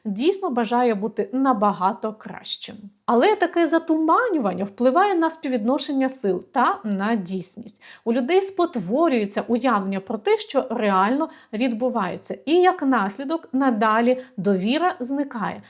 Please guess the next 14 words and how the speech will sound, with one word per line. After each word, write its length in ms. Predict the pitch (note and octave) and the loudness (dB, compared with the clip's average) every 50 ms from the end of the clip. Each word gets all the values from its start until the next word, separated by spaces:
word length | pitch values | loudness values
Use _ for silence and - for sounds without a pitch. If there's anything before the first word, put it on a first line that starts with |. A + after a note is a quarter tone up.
| - _ - | -20 _ -10
а 140 | - G#3 G#3 | -4 -2 0
люди 300 | G#3 D#4+ G4 G4 F#4 F4+ | 4 4 4 4 4 2
стають 420 | F4+ - F4 E4 D#4 D#4+ D4+ - - | 2 0 0 0 0 -2 -4 -4 -6
заручниками 840 | C4 A#3+ C#4 C4 B3+ A#3+ A#3+ A#3 - - A#3+ A#3+ A#3+ A3+ G#3+ G#3 G3+ | -2 0 2 2 2 2 0 -2 -2 -4 -6 -4 -4 -4 -4 -4 -4
тих 280 | G#3 - G3 E3 - | -2 -2 -2 -2 -2
сил, 400 | - - - - B3 B3 D4 F4+ F#4 - - - - | -6 -10 -8 -4 -2 -2 -2 -2 -4 -8 -18 -10 -6
які 280 | C#4 D4+ D4 - F#4+ | -6 -4 2 2 2
мають 400 | F#4 E4+ E4+ F4 E4+ E4+ E4 - - | 4 4 2 0 0 0 -2 -2 -4
реальне 640 | - E4 F#4+ A4 G4+ C#4 B3 A#3 A3+ A3+ A#3 A3+ | -2 2 4 4 4 4 4 4 4 4 2 2
уявлення 640 | A3 - A#3+ A#3 G#3 A3+ G#3+ G3+ G3+ G3+ G#3 G#3 G#3 | 0 0 -2 0 0 2 2 2 0 0 -2 -2 -4
про 160 | G#3 - A3+ A#3 | -4 -4 -6 -6
ситуацію 720 | - - A#3 A#3+ - G3+ G3 G3+ G3+ G3+ - - F#3+ - - - | -4 -4 -4 -2 -2 -2 -2 -2 -4 -6 -6 -6 -6 -6 -4 0
і 140 | D#4 E4 | 2 2
розпоряджаються 1120 | D#4+ C#4 C4 C4 C4 - C4 B3 G#3+ G3 F#3+ F3+ E3 A#3+ C#4+ F4+ F4+ D4 G3 G3 - - | 4 2 0 0 -2 0 0 2 2 2 0 -2 0 2 4 4 4 2 0 -2 -4 -10